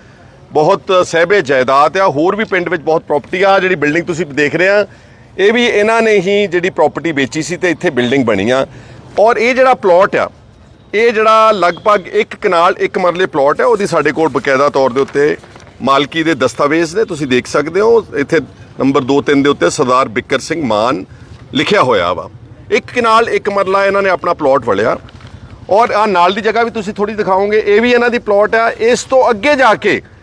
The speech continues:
ਦੂਰ ਨਗਰ ਪੰਚਾਇਤ ਜਿਹੜੀ ਕਲੇਮ ਕਰਦੀ ਕਿ ਸਾਡੀ ਜਗ੍ਹਾ, ਉਸ ਤੋਂ ਅੱਗੇ ਆ। ਹੁਣ ਮਸਲਾ ਇੱਥੇ ਇਹ ਆ ਕਿ ਕੋਈ ਵੀ ਕਾਰਵਾਈ ਕਰਨ ਤੋਂ ਪਹਿਲਾਂ ਆਪਾਂ ਸਾਰੇ ਜਾਣਦੇ ਕਿ ਅਸੂਲਨ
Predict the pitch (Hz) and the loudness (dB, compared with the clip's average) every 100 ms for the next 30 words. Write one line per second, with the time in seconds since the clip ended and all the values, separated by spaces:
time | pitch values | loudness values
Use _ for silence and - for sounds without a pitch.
0 | - - - - 151 254 254 156 131 - | -20 -20 -20 -8 -2 2 2 0 -2 -10
1 | - - - 156 185 240 - 214 - 196 | -20 -16 -4 0 2 0 -2 -6 0 2
2 | 208 196 175 208 208 180 180 190 170 151 | 2 0 -4 -4 -2 0 0 0 -2 -2
3 | 180 190 156 147 147 156 202 196 202 - | -2 -2 -2 0 0 2 2 2 0 2
4 | 247 - 151 196 156 90 - - - - | 0 0 0 2 2 0 -8 -20 -20 -20
5 | - 208 226 185 - 226 247 240 240 233 | -10 -2 0 0 0 2 2 2 2 2
6 | 226 170 180 196 - 208 214 214 214 - | 4 4 4 2 0 0 2 0 -4 -4
7 | 202 247 247 262 233 185 175 185 180 160 | -2 0 -2 -2 0 2 2 2 2 0
8 | 160 165 - 151 147 107 - - 151 190 | 0 -2 -2 0 0 -2 -6 -6 -2 -2
9 | 170 180 208 165 151 160 180 185 185 170 | 0 0 2 0 0 0 0 0 0 -2
10 | 175 160 185 156 | -2 0 0 2